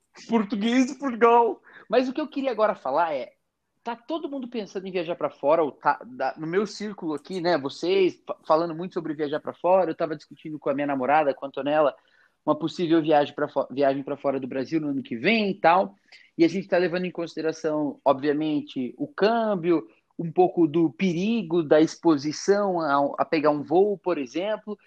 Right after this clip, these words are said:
e a gente tá, obviamente, levando em consideração também as restrições que estão sendo impostas pelos países a viajantes brasileiros. Mas, pros nossos ouvintes, a gente precisa dar algumas soluções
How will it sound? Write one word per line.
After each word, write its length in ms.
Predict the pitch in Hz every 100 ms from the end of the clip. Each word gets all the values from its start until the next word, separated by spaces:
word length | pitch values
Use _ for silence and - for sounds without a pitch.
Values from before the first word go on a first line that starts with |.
| _
e 60 | 165
a 40 |
gente 160 | 165 190
tá, 140 | 196
obviamente, 540 | 185 180 185 165 180 190
levando 320 | 180 156 170
em 60 | 190
consideração 800 | 185 180 - 170 165 165 165
também 300 | 180 180 170
as 120 | 185 -
restrições 600 | 190 _ 208 202 165 165
que 60 | -
estão 160 | 190
sendo 240 | 190 175 185
impostas 680 | 196 - 139 165 - 190 - _ _ _ -
pelos 320 | 185 220 214
países 640 | - 175 156 170 175 170 -
a 160 | 151
viajantes 520 | 160 180 165 160 160 -
brasileiros. 760 | 160 151 156 127 117 - - _ _ _ _ _ _
Mas, 500 | - 190 196 190 - _ _ _
pros 220 | 220 208
nossos 320 | 254 294 -
ouvintes, 480 | 202 139 175 220 175
a 60 | 175
gente 200 | 185 -
precisa 460 | 208 208 220 214
dar 120 | 185
algumas 440 | 190 190 196 208 208
soluções 1000 | - 226 226 - - 196 208 156 - -